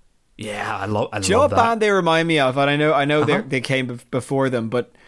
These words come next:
Speaker 1: Okay.
Speaker 2: in terms of the, it, the sheer, like, anything can happen, I, I, they remind me a lot of Therapy.
Speaker 1: Yes, that's
Speaker 2: You know?
Speaker 1: totally, it's totally in that wheelhouse, right?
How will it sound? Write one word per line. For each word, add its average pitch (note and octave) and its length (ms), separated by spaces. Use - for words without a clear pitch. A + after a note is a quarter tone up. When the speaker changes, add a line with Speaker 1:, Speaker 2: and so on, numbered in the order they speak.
Speaker 1:
Okay. F3+ 220
Speaker 2:
in C#3+ 120
terms F3 340
of D#3+ 180
the, D3+ 300
it, C#3 160
the C#3 100
sheer, C#3+ 840
like, A#2+ 420
anything C3 360
can A#2+ 140
happen, A#2+ 400
I, C3 360
I, C3+ 40
they C3 140
remind C3 240
me C3 60
a - 20
lot B2 140
of A2+ 80
Therapy. A#2 520
Speaker 1:
Yes, - 400
that's - 260
Speaker 2:
You C#3 80
know? B2+ 60
Speaker 1:
totally, B2 240
it's - 300
totally A#2 320
in A2 80
that G#2+ 80
wheelhouse, G#2 440
right? G#2+ 280